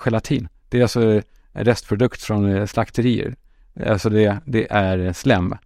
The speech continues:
från, från djurkroppar som de, eh, fixar med. Eh, och så kallar de det kollagen istället för gelatin. Man kan ju också köpa gelatin och lika gärna och, och, och trycka i sig såna här blad. Skit i det. Eh, det finns ingen quick fix. Det var det jag ville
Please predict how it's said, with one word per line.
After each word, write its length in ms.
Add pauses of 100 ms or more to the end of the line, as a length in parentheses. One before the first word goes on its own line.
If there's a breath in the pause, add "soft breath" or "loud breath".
(500)
från, 420 (500)
från 240
djurkroppar 920
som 220
de, 240
eh, 280 (240)
fixar 280
med. 140 (320)
Eh, 340
och 120
så 100
kallar 180
de 20
det 60
kollagen 360
istället 240
för 140
gelatin. 280 (520)
Man 160
kan 120
ju 60
också 180
köpa 300
gelatin 400
och 80
lika 200
gärna 260
och, 280 (440)
och, 340
och 500
trycka 260
i 80
sig 140
såna 140
här 60
blad. 280
Skit 240
i 20
det. 120 (520 soft breath)
Eh, 280
det 180
finns 560 (720)
ingen 300
quick 280
fix. 240
Det 60
var 100
det 80
jag 140
ville 320